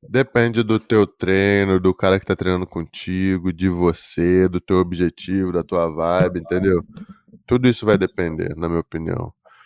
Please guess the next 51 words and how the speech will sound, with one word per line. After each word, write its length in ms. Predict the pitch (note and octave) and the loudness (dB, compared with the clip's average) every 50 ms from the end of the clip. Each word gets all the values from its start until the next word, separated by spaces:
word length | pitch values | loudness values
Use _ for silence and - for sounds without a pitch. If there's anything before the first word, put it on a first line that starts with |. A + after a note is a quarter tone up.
| _ _ _ - | _ _ _ -2
Não 220 | G2 G2 G2 G2 | 2 2 2 4
dá 180 | G2 G2 G2+ G#2 | 4 4 4 4
pra, 300 | - - A#2+ A2+ A2 G2 F#2+ | 4 4 4 6 6 4 4
não 160 | G2+ G2+ G2 | 4 2 4
dá 140 | G2+ G2 G2+ | 4 2 2
pra 140 | - A2+ G#2+ | 2 2 0
ter 120 | - A#2 | 2 2
uma 160 | G#2+ G#2+ G#2 | 2 2 2
resposta 540 | G#2+ G#2+ G2 - - - G2 F#2+ - G2+ G2 | 2 2 -2 -2 0 0 0 0 0 -2 -2
genérica 600 | F2+ G2+ F#2 F2+ F2+ F2 F2 F2+ F2+ - - F2 E2+ | 0 0 0 0 0 2 0 0 0 -2 -4 -4 -4
disso. 460 | D#2+ D#2+ D#2+ D#2 - - - - _ _ _ | -4 -6 -6 -6 -8 -12 -18 -20 _ _ _
Eu 100 | - E2 | -2 0
acho 220 | E2 E2+ F2 - - | 0 0 -2 -4 -2
que 60 | G#2 | 0
a 140 | F#2 F2+ F2 | 2 2 2
vibe 500 | D#2+ F2 E2+ F2 F2+ F#2 F#2 F#2 F2+ F2+ | 2 2 2 4 4 4 4 4 4 6
é 420 | F2 F2 F2+ F2+ F2+ E2+ E2 D#2+ - _ _ _ _ _ _ _ _ _ _ _ _ - | 6 6 6 4 4 2 0 -2 -4 _ _ _ _ _ _ _ _ _ _ _ _ -12
você 420 | F2 E2+ F#2+ F#2 F#2 - - F#2+ | -4 0 0 0 0 0 -2 -2
entender 400 | G#2 G2 C3 C3 C3 A2+ A#2 A#2+ | 0 2 2 2 4 4 2 2
quem 140 | - - C3 | 2 2 2
é 60 | C3 | 2
o 60 | C3+ B2+ _ _ | 2 0 _ _
cara 180 | - C3 C3 C3+ | 0 2 2 2
que 60 | - | 2
tá 80 | D3+ C#3 | -2 -2
treinando 300 | - C3+ C3+ C3 C3+ C3 | 0 0 -2 -2 -2 -4
contigo. 720 | - E3 E3+ - - - G2+ G#2+ B2 B2+ A#2 G2 F2 - _ _ _ _ _ _ _ _ _ _ - | -6 -8 -8 -8 -10 -6 -4 -4 -2 -2 -4 -6 -8 -10 _ _ _ _ _ _ _ _ _ _ -8
Você 260 | F#2+ F#2 - - G2 | -6 -6 -2 -2 -2
entender 400 | G2 - - B2 A#2 G#2 A2+ A#2+ | -2 0 0 0 2 2 2 2
quem 160 | - C3+ B2 | 2 2 2
é 100 | B2 B2+ | 4 4
você, 540 | B2 C#3+ E3+ E3 - - - - G#2 A#2+ B2 | 4 2 0 0 0 -2 0 2 4 4 4
você 240 | G2+ F#2+ - - G2+ | 4 2 -2 -2 -4
entender 360 | G2+ - A#2+ A2 G#2 G2+ A2+ | -2 0 0 0 2 2 2
a 40 | A#2 | 2
sua 220 | - - D3 D3+ | 2 0 0 0
força, 500 | - - - - G2+ A2+ B2 A2+ - F#2 | -2 -4 -6 -2 0 0 0 -2 -2 -6
você 240 | E2+ F2+ - - G2+ | -6 -6 -6 -6 -6
entender 360 | G#2 - - A2+ G#2+ G2 G2+ | -6 -4 -4 -4 -2 0 -2
o 40 | G#2+ | -2
que 100 | - - | -2 -4
você 260 | A#2 B2 B2 - C3+ | -6 -6 -4 -2 -2
é 40 | B2 | -2
capaz 400 | - C3+ B2 - - A2+ A2+ A#2 | 0 0 -2 0 2 2 2 2
e 40 | A#2 | 0
o 20 | |
que 60 | - B2 | -2 -4
você 220 | B2 - - B2 | -4 -4 -6 -6
não 200 | B2 C#3 D3 B2 | -6 -4 -2 -2
é, 160 | F#2+ F#2 G2 F#2+ | 0 0 0 -2
entendeu? 420 | E2+ - D#2+ E2+ F2 F2+ - - | -4 -6 -10 -10 -10 -10 -12 -14